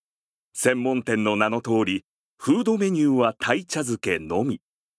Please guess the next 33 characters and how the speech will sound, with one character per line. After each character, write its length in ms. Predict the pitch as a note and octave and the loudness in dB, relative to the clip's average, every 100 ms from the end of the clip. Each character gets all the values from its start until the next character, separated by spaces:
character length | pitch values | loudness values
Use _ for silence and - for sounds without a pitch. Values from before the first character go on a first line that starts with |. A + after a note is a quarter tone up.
| _ _ _ _ _ _ _ - | _ _ _ _ _ _ _ -6
鯛 320 | - G2+ G2 | -2 -2 -2
の 260 | D#2 D2+ D#2+ | -6 -6 -6
刺 480 | - - - - | -6 -6 -6 -6
身 120 | F#2 F2+ | -6 -4
で 220 | F2+ F2+ | -4 -2
一 140 | G#2 _ - | -4 _ -10
杯、 240 | - E2+ - _ _ _ _ _ _ | -6 -6 -8 _ _ _ _ _ _
出 160 | - F#2+ | -2 -2
汁 360 | - - G#3+ E3+ | -4 -4 -2 -2
を 80 | |
か 220 | B2 - G#2+ | -4 -8 -6
け 140 | A2 | -4
て 180 | G#2 F2+ | -2 -2
も 320 | E2 F2 C#3+ | 0 -2 0
う 60 | F3+ | -2
一 120 | D#3+ _ | -8 _
杯。 280 | - F#2 - _ _ _ _ _ _ _ _ _ _ - | -4 -4 -6 _ _ _ _ _ _ _ _ _ _ -2
皆 320 | G#2+ A2+ B2+ | 0 2 2
様 280 | - G#2+ G#2 | 0 -4 -2
に、 220 | G#2 - _ _ _ _ _ | -4 -6 _ _ _ _ _
粋 320 | G#2 A#2+ - A3+ | -2 -2 0 0
な 140 | A3 | 0
二 120 | G3+ | -2
杯 340 | F3+ D3+ D3 C3+ | -2 -2 2 2
を 120 | B2 | 2
ご 140 | A2+ | 0
提 260 | A2+ D3 D3+ | 0 -2 -4
供 320 | - A#2+ A2+ | 0 2 2
い 140 | A2 | 0
た 160 | - G#2+ | -2 -4
し 120 | - | -2
ま 120 | F2+ F#2+ | -2 -2
す。 240 | - - | -4 -8